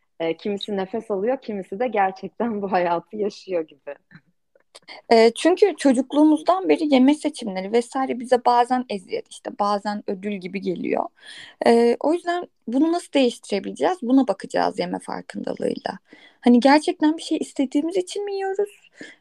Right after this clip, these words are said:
Speaker 2: Veya gerçekten sağlıklı diye mi yiyoruz? Yoksa hem istediğimiz için hem de bize pozitif fayda sağlayacağı için mi yiyoruz? Bunları iyi değerlendirdiğimizde, e, daha değişik, e, anlamlar kazanacak hayatımız.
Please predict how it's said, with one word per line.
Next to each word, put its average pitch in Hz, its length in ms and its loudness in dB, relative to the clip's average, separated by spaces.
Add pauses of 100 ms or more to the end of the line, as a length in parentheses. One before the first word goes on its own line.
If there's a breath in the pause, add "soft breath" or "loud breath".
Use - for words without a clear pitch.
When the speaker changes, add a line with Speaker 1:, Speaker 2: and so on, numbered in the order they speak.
Speaker 2:
Veya 240 220 4
gerçekten 254 580 -2
sağlıklı 202 640 -6
diye 269 160 2
mi 311 100 4
yiyoruz? 311 500 0
Yoksa 330 360 2 (160)
hem 403 140 4 (100)
istediğimiz 233 580 4
için - 260 -12
hem 415 200 0
de 370 100 0
bize 320 220 2 (360 loud breath)
pozitif - 360 0
fayda 285 320 6
sağlayacağı 190 640 0
için - 260 -10
mi - 60 -4
yiyoruz? - 460 -8 (340 loud breath)
Bunları 269 240 6
iyi 285 260 2
değerlendirdiğimizde, 269 1040 0 (760 soft breath)
e, 233 440 2 (220)
daha 320 220 -4
değişik, 277 440 -4 (180)
e, - 120 -4
anlamlar 233 500 0
kazanacak - 600 -6
hayatımız. 185 600 -8